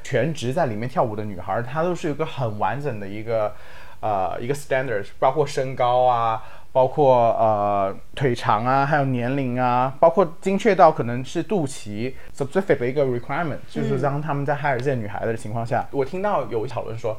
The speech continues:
Speaker 1: 他这样的初衷就是在物化每一个女孩，是宣扬
Speaker 2: 像挑马一样。
Speaker 1: 对，
Speaker 2: 嗯。
Speaker 1: 不管他是以什么样的表现形式，他的在建立的初衷，
Speaker 2: 嗯。
Speaker 1: 他就是为了去 please 那些所谓的精英人士的。
Speaker 2: 精英男性。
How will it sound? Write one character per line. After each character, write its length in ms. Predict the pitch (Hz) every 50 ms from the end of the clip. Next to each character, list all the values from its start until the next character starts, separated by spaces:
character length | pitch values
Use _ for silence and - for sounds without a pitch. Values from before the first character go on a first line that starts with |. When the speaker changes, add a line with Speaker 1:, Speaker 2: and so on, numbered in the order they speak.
| - -
Speaker 1:
他 140 | - 139 131
这 100 | 131 151
样 100 | 147 127
的 80 | 117 110
初 160 | - - 120
衷 160 | 117 113 113
就 120 | 113 127 123
是 180 | 117 123 120
在 200 | 110 - 131 120
物 140 | 120 127 139
化 200 | 131 156 139 120
每 180 | 113 104 101 101
一 60 | 110
个 100 | 123 120
女 140 | 113 98 92
孩， 280 | - - - - - -
是 180 | - - 135 120
宣 180 | - - 131
扬 100 | 127 -
Speaker 2:
像 60 | 220
挑 240 | 208 - - 247 233
马 240 | 240 233 208 - -
一 120 | 151 160
样。 200 | 165 170 170 165 156 160
Speaker 1:
对， 300 | 160 143 117 98 - -
Speaker 2:
嗯。 220 | - 175 175 170 -
Speaker 1:
不 160 | - 226 247
管 220 | 190 185 147 113 123
他 160 | - 156 151
是 160 | 160 - - 175
以 160 | 135 123 131
什 180 | 147 - 139
么 180 | 113 101 104 117
样 160 | 139 160 165
的 80 | 139 120
表 280 | 113 - 131 110 104
现 240 | 107 - 202 185 151
形 380 | 143 147 - - - 85 98 117
式， 340 | - - - 143 107 - - - -
他 240 | - 202 190 196 202
的 240 | 185 185 156 127 120 120 -
在 160 | - 190 175
建 260 | - - 202 185 175
立 80 | 160 139
的 60 | 120
初 240 | 117 - - 131 127
衷， 160 | 135 131 139
Speaker 2:
嗯。 20 |
Speaker 1:
他 240 | 147 - - 190 190
就 160 | 190 - 202
是 180 | 190 - - 165
为 180 | 160 160 147
了 200 | 131 120 110 104 101
去 200 | - - - 135
please 520 | 131 - - - 151 156 147 123 - - 143
那 100 | 139 131
些 240 | - 131 127 123 - - - - - - - - - -
所 220 | - - - 120
谓 100 | 135 139
的 160 | 127 120 113 107
精 280 | - - 135 147 147
英 60 | 147
人 140 | 123 101 101
士 220 | 113 - - 120 101
的。 160 | 92 - - -
Speaker 2:
精 160 | - 233 220
英 140 | 233 233 233
男 180 | 202 170 170
性。 300 | 175 - - 208 175 170